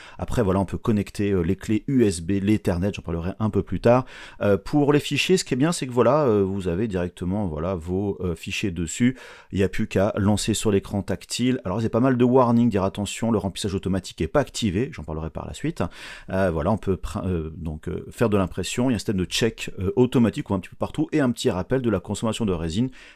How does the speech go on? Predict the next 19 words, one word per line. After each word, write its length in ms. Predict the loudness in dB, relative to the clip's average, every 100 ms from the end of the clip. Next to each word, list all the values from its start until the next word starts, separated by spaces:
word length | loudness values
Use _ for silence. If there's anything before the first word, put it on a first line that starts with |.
| 4
et 140 | 6
on 80 | 6
lance. 380 | 4 0 -4 -2
Et 80 | 2
là, 320 | 4 4 4 0 -14 _ _ _ _ _
eh 80 | -4
ben, 120 | 0
l'imprimante 460 | 2 2 4 2 2
qui 100 | 0
est 40 |
vendue 240 | 2 0 -2
pour 180 | -2
être 80 | -2
très 180 | 0 0
rapide, 480 | 2 -2 -2 -2 0
le 80 | -2
plateau, 360 | 0 -2 0
il 100 | 2
monte 420 | 2 0 -4 -14